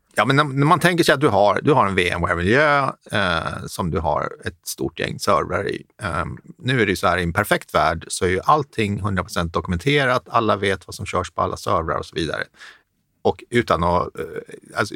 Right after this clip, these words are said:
så ser det ju inte ut någonstans naturligtvis. De här miljöerna har ju vuxit organiskt under lång tid och, och man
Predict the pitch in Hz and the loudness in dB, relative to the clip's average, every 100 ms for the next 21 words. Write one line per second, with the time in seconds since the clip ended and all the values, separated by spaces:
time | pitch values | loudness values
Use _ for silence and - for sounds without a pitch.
0 | 110 - - - 110 107 107 92 85 82 | -10 -10 -6 2 4 4 2 2 0 0
1 | 76 - - 82 98 92 90 82 - - | -4 -4 -2 -2 -2 -6 -8 -8 -10 -16
2 | - _ - - - _ - - 101 110 | -18 _ -20 -20 -20 _ -14 0 2 4
3 | 113 110 110 110 104 101 98 92 98 98 | 2 0 2 4 4 4 4 4 4 2
4 | 101 - 76 90 90 85 87 87 - 90 | 2 -4 0 2 2 2 2 0 0 0
5 | 90 85 82 80 - 76 - - - - | 2 2 0 -4 -2 -2 -2 -8 -12 -20
6 | _ - 95 - 104 98 | _ 0 0 0 2 2